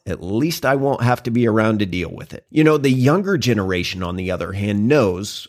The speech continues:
often more than we give 'em credit for, that it is their future we are discussing with regards to anthropogenic climate change and its effects, not our own. The youth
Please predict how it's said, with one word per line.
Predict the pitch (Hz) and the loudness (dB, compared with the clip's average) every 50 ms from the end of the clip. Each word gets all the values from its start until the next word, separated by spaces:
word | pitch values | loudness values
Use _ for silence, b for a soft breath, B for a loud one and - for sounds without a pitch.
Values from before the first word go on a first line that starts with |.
| _ | _
often | _ - - 53 - - - 214 208 196 175 | _ -8 -6 -6 -6 -6 -6 -6 -6 -4 -4
more | 170 165 160 165 175 | -2 0 0 0 2
than | 151 165 156 139 | 2 2 2 2
we | 139 139 | 0 0
give | 120 123 131 120 | 0 0 2 2
'em | 127 110 98 | 2 0 -2
credit | - - 151 151 151 - - | -2 -2 0 0 0 0 -4
for, | - - 85 80 67 - - _ | -6 -10 -10 -10 -10 -12 -12 _
that | 110 104 - - 139 127 | -6 -2 2 2 4 4
it | 135 135 123 123 | 4 4 4 4
is | 123 120 110 98 98 117 107 | 4 4 2 0 -4 -2 0
their | 143 160 190 220 | 0 2 2 0
future | 214 - 135 123 113 - - 87 87 90 | -2 -2 0 0 0 0 0 -4 -6 -4
we | 92 104 113 117 | -2 0 2 2
are | 113 113 | 2 0
discussing | 110 107 - - - 127 117 - - 127 127 123 | 0 -4 -4 -2 -2 -2 -2 0 -2 -2 0 2
with | 120 113 110 | 0 0 0
regards | 98 110 101 110 104 98 101 90 - | -2 -2 0 2 2 2 0 0 -4
to | - 107 87 | -6 -6 -4
anthropogenic | 101 120 110 101 107 107 98 - - 98 87 104 104 92 87 - | -2 -2 -2 -2 -2 -4 -4 -2 -4 -4 -2 -2 -4 -4 -6 -8
climate | - - 156 160 170 139 - - | -4 -2 0 0 0 0 -2 -4
change | - - 95 90 87 90 - - - | -4 -4 -4 -6 -6 -8 -10 -8 -4
and | 117 120 113 110 | -2 0 2 2
its | 110 - - - | 0 -2 -4 -8
effects, | 90 - - - 73 55 - - - - - _ | -10 -6 -6 -6 -6 -6 -8 -12 -14 -14 -12 _
not | 104 104 104 104 107 | -4 -2 0 2 2
our | 104 110 113 107 | 2 2 0 0
own. | 80 78 - - | -4 -8 -12 -4
The | 123 123 117 | -2 0 0
youth | 117 113 135 190 220 226 | 2 2 2 2 2 2